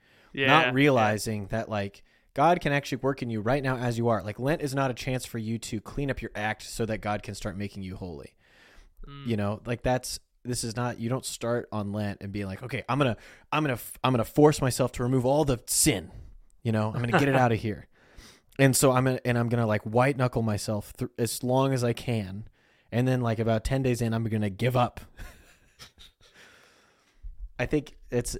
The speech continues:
Speaker 1: it's, like, a really whack way to, to approach it. So
Speaker 2: Yeah.
Speaker 1: I think one challenge that I would have for the listeners at home is to make a Lenten penance or to choose your Lenten penance not based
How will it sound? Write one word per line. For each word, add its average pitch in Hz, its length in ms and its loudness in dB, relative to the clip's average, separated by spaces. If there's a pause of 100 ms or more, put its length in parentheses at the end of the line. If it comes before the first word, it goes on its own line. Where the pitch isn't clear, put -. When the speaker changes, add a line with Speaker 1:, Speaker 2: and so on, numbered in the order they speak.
Speaker 1:
it's, 120 160 -4
like, 123 120 0
a 117 60 2
really 113 260 0
whack 101 440 -6
way 104 460 -8
to, 104 300 -8
to - 140 -10
approach 104 360 -8
it. 90 120 -12 (280)
So 131 100 0
Speaker 2:
Yeah. - 40 0
Speaker 1:
I 147 120 4
think 196 240 2 (280)
one 190 280 2
challenge 123 400 -4
that 123 120 -4
I 139 60 -4
would 135 100 -4
have 101 300 -18 (120)
for - 100 -10
the 120 80 -6
listeners 120 320 -8
at 107 80 -10
home 113 320 -8
is 113 120 -8
to - 120 -4
make 123 340 -2
a 135 60 0
Lenten 127 320 -4
penance 151 560 -4 (880)
or 120 80 -6
to 113 100 -4
choose 143 240 -2
your 139 80 0
Lenten 135 220 -6
penance 135 280 -6
not 123 320 -6
based 123 360 -4